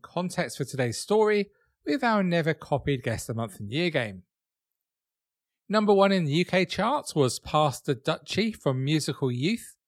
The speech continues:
and in the U S it was John Cougar, <laughs> Cougar, Cougar, with Jack and Diane. In Australia,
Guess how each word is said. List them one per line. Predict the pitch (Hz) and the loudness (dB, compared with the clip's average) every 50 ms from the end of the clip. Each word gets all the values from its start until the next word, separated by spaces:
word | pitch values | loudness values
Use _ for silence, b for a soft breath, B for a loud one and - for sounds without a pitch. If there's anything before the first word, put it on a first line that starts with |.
| _ _ _ _ _ _ _ _ - | _ _ _ _ _ _ _ _ -6
and | - 208 | -4 -2
in | 254 269 262 | 0 0 2
the | 240 220 | 2 2
U | 196 185 180 175 180 | 4 4 6 6 4
S | 185 175 160 - - | 4 2 0 0 -2
it | 180 - | -2 0
was | 151 139 127 - | 0 0 -2 -2
John | - - 156 135 131 156 - - - | 0 2 2 2 2 0 -6 -14 -10
Cougar, | - - 175 214 202 214 214 269 311 - - _ _ _ - | -2 0 0 2 4 4 4 2 2 -2 -10 _ _ _ -12
<laughs> | - - - - _ - - - _ _ | -12 -12 -12 -14 _ -20 -20 -20 _ _
Cougar, | - - 151 165 160 202 220 - _ _ _ | -2 2 2 2 2 0 -2 -4 _ _ _
Cougar, | - - 135 139 127 104 95 - - _ _ b b b b b | -4 0 0 2 2 2 0 -2 -10 _ _ b b b b b
with | - 156 143 131 127 - | -2 0 0 0 -2 -2
Jack | - 135 110 - | -2 -2 -2 -2
and | 131 117 110 | -4 -4 -2
Diane. | 107 101 107 113 127 123 110 92 - _ _ _ _ _ _ _ _ _ _ _ _ _ _ _ _ _ b b b | -2 -2 0 0 0 0 -2 -4 -8 _ _ _ _ _ _ _ _ _ _ _ _ _ _ _ _ _ b b b
In | - 165 | 0 2
Australia, | 160 139 - - 180 185 196 226 254 254 | 2 2 2 4 4 4 4 4 2 0